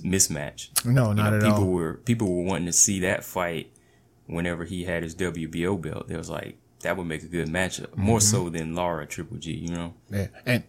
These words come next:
Speaker 2: and that's another thing, and it's not like, I mean, it, the fights are that much more juicier for him at one fifty-four.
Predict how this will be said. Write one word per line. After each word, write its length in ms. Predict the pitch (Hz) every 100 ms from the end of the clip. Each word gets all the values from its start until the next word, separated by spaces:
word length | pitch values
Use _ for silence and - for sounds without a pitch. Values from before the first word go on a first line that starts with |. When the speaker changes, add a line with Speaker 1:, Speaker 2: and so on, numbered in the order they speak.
| -
Speaker 2:
and 140 | 120
that's 180 | 123 131
another 280 | 120 120 113
thing, 260 | 107 107
and 200 | 101 101 101
it's 120 | -
not 220 | 107 92
like, 280 | 98 98 95 - - - - - _ - - - - _ _
I 80 | -
mean, 420 | 101 101 95 98 -
it, 240 | 104 98 - _ _ _ _ - -
the 80 |
fights 400 | - 101 104 -
are 240 | 101 95 95 - _ _ _ _ _ _ _ _ _ -
that 240 | 107 -
much 360 | 104 98 - 101
more 340 | 98 101 98
juicier 760 | 92 101 104 - 98 90 87 - _ -
for 140 | -
him 220 | 92 104
at 60 | 95
one 180 | 92 95
fifty-four. 760 | - 87 90 - 107 113 98